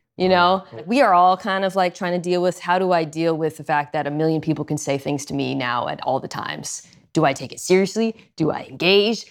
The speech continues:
Speaker 1: Does it mean anything to me?
Speaker 2: Yeah.
Speaker 1: And, 'cause there's good and there's bad, I feel like you just have to, like, kind of minimize all of it and try to limit how much comes into your brain and how much it affects you,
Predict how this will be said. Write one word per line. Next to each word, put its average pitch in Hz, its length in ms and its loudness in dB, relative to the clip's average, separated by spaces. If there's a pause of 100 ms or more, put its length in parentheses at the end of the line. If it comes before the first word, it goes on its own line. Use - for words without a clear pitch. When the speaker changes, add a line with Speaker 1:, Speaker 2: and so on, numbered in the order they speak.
(160)
Speaker 1:
Does 135 160 -4
it - 100 -14
mean 185 240 4
anything 202 440 2
to 208 100 -2
me? 208 360 2 (120)
Speaker 2:
Yeah. 110 80 -14 (220)
Speaker 1:
And, 170 680 2
'cause 139 120 -12
there's 143 160 -4
good 190 240 6
and 156 120 4
there's 151 160 0
bad, 170 520 2
I - 80 -10
feel 196 200 2
like 175 160 2
you 170 80 0
just 160 160 -2
have 156 180 2
to, - 100 -8
like, 143 240 0
kind 147 220 -2
of 139 220 -4 (640)
minimize 156 680 2 (100)
all 147 300 0
of 156 140 -4
it 127 280 0
and 147 200 0
try 147 200 0
to 151 60 -2
limit 156 340 0
how 143 220 0
much - 380 -6
comes 156 300 0
into 156 260 0
your 151 120 2
brain 135 320 0
and 143 100 -4
how 143 140 -4
much 131 260 -2
it 151 100 -2
affects - 440 -6
you, 170 320 -2